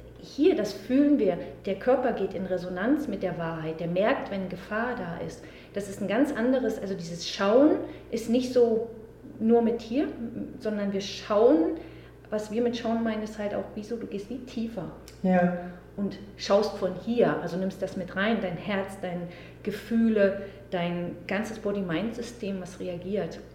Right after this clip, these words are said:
Speaker 1: Und das ist viel intelligenter.
Speaker 2: Viel, ja.
Speaker 1: Ja, also
Speaker 2: Und das braucht keine Schlussfolgerungen,
Speaker 1: Ja.
Speaker 2: ne? Das erkennt die Gefahr, wenn es
Speaker 1: Genau.
Speaker 2: tatsächlich Gefahr ist.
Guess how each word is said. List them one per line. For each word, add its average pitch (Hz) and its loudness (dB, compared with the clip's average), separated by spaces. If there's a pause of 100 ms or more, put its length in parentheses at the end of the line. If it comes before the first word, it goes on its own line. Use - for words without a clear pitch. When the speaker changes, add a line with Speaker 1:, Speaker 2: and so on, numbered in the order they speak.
(200)
Speaker 1:
Und 196 2
das 190 2
ist - -6 (160)
viel 247 -4
intelligenter. 170 -2 (160)
Speaker 2:
Viel, 156 0
ja. 147 -2 (880)
Speaker 1:
Ja, 185 -6
also - -8 (120)
Speaker 2:
Und 196 10
das 196 12
braucht 202 10
keine 196 6
Schlussfolgerungen, 135 0
Speaker 1:
Ja. 101 -6 (120)
Speaker 2:
ne? 151 -4 (280)
Das - 2
erkennt 208 10 (460)
die 180 -2
Gefahr, 147 2
wenn 151 4
es 151 2
Speaker 1:
Genau. 170 6
Speaker 2:
tatsächlich - -4
Gefahr 143 0
ist. - -8